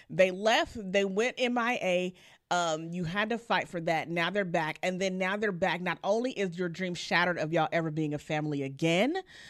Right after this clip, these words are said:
but also they now have introduced another person into that. And now it's like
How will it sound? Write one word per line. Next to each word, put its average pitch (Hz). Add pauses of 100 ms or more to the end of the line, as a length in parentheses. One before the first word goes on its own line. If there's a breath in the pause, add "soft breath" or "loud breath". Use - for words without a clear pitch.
(160 loud breath)
but -
also 202
they 202
now 202
have 196
introduced 180
another 165
person 160
into 160
that. 87 (460 loud breath)
And 202
now 214
it's 180
like 160